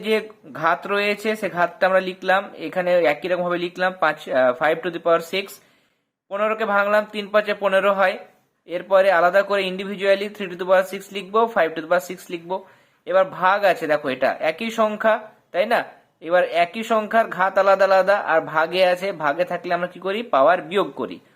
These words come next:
গুণে পাওয়ার যোগ করি আর ভাগে পাওয়ার বিয়োগ করি। তার উপরে আছে তিন, তিন থেকে ছয় বাদ, আর এখানে ফাইভ, সিক্স মাইনাস সিক্স, উপরে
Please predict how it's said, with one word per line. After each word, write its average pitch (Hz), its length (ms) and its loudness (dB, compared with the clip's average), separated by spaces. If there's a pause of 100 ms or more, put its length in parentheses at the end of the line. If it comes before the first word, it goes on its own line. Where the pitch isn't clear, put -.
(220)
গুণে 180 280 -4
পাওয়ার 180 200 6 (100)
যোগ 170 120 -2 (100)
করি 202 160 -2
আর 190 140 2
ভাগে 143 260 -2
পাওয়ার 147 280 4
বিয়োগ 196 160 0 (120)
করি। 98 140 -8 (580)
তার 156 200 -6
উপরে 202 220 -2
আছে 208 200 -2
তিন, 220 140 -4 (120)
তিন 202 200 -8
থেকে 196 220 -6
ছয় 185 240 4
বাদ, 196 140 6 (220)
আর 143 160 -2
এখানে 185 200 -2 (120)
ফাইভ, 180 240 0 (560)
সিক্স 220 180 -12 (100)
মাইনাস 185 300 0
সিক্স, 135 140 -10 (100)
উপরে 175 180 -2